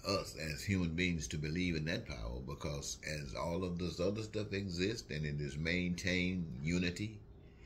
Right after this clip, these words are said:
and for real, authentic, then it indicates that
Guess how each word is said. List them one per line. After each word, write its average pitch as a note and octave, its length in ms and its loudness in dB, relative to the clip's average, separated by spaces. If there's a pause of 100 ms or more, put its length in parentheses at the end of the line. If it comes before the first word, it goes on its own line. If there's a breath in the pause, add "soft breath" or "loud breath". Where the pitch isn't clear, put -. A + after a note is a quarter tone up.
(280 loud breath)
and D#2 300 0
for C2+ 80 -8
real, F#2+ 480 6 (1900)
authentic, - 760 4 (1040)
then E2 200 0
it F2+ 120 6
indicates F#2 600 4
that D2 180 -4